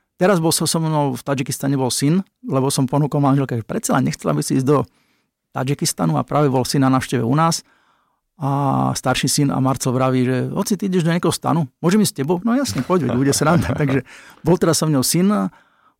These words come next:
Speaker 1: ale mám to rozdelené.
Speaker 2: Hej,
Speaker 1: Treba, treba si
Speaker 2: jasne.
Speaker 1: vedieť vy-, vyčleniť ten čas a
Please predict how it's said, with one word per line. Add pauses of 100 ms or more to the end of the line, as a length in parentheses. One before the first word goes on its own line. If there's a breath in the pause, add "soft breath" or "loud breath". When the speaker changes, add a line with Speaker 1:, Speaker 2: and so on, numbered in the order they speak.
(120)
Speaker 1:
ale
mám
to
rozdelené.
Speaker 2:
Hej,
Speaker 1:
Treba,
treba
si
Speaker 2:
jasne.
Speaker 1:
vedieť
vy-,
vyčleniť
ten
čas
a